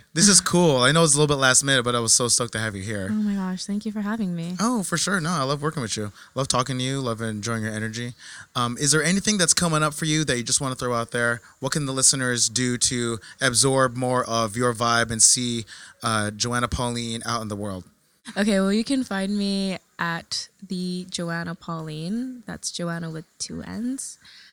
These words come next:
Speaker 2: Um, as far as, like, what I'm looking forward to, I'm kind of just waiting to see what pops up.
Speaker 1: Mm-hmm.
Speaker 2: I'm, I'm currently in acting school right now.
Speaker 1: Oh,
Speaker 2: So it's
Speaker 1: that's
Speaker 2: been
Speaker 1: cool.
Speaker 2: a little bit harder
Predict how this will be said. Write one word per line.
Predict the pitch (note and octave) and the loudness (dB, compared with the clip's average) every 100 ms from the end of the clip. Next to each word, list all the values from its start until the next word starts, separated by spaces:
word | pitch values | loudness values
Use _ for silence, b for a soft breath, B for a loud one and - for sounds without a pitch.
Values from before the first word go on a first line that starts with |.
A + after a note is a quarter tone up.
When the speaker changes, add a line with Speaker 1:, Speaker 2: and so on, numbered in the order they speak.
| B B _ _ | B B _ _
Speaker 2:
Um, | G3 F#3+ F#3 F3+ F3 E3+ _ _ - | -2 -2 -2 -4 -8 -14 _ _ -6
as | G#3 - | -4 -4
far | C#4 D#4 | -4 -6
as, | D#4+ D4+ | -6 -8
like, | B3+ A#3 - | -8 -10 -8
what | F3+ | -8
I'm | G3 A3 | -6 -4
looking | G#3+ G#3+ F#3+ | -4 -4 -6
forward | - D#3 D#3 E3+ F#3+ | -8 -12 -10 -10 -8
to, | - B3 C4 C#4 - _ _ _ _ _ _ | -8 -6 -6 -8 -14 _ _ _ _ _ _
I'm | G#3+ A3 | -6 -4
kind | B3 G#4+ | -6 -8
of | |
just | - - | -6 -6
waiting | F3 E3+ G3+ | -6 -6 -6
to | G#3 | -6
see | - F3 | -8 -8
what | E3 - | -10 -14
pops | - - - | -18 -14 -12
up. | D#3 F3+ - _ | -10 -10 -14 _
Speaker 1:
Mm-hmm. | C#3 A#2+ B2+ B2 - _ | -6 -6 -6 -10 -16 _
Speaker 2:
I'm, | F#3+ G3+ G3+ - | -6 -4 -6 -6
I'm | G3+ G#3 | -8 -6
currently | - B3+ F4 C#4 | -8 -10 -6 -6
in | - | -6
acting | - - F#3+ F#3 | -10 -10 -8 -6
school | - F3 | -6 -10
right | - - | -12 -12
now. | D3 D3 G#3 A#3+ B | -10 -6 -6 -4 B
Speaker 1:
Oh, | B2 D3 | 0 0
Speaker 2:
So | G#3 | 0
it's | F#3+ - | 0 0
Speaker 1:
that's | G2+ | 0
Speaker 2:
been | B2 | 2
Speaker 1:
cool. | A#2+ D#3 F3+ | 0 -2 -8
Speaker 2:
a | |
little | F3+ F3+ F3+ | -8 -6 -6
bit | F3 - | -6 -10
harder | - D#3 D3+ D#3 D#3 | -8 -8 -6 -6 -8